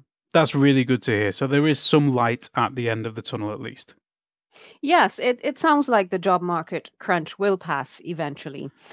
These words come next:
Speaker 2: And to that end, I spoke with Sophia Poles, and she's a recruiter specializing in the tech sector.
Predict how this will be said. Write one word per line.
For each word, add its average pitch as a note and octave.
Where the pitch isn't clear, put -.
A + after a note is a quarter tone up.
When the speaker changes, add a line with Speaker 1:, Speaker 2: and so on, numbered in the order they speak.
Speaker 2:
And G#3+
to A#3+
that C4
end, E3+
I F3+
spoke F3+
with F3+
Sophia F#3
Poles, F#3+
and D#3
she's G3+
a E3
recruiter F3
specializing E3
in G3
the F3+
tech -
sector. C3+